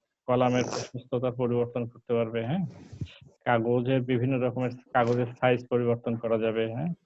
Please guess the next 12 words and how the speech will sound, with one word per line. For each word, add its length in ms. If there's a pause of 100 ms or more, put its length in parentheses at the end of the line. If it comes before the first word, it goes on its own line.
(600)
হ্যাঁ, 220 (400)
এটা 180
সাধারণত, 540
আহ, 1400
Microsoft 460
Word 680 (400)
হিসেবে 300
ব্যবহার 360
করা 240
হয়। 160 (1120)
খ 160
হলো 420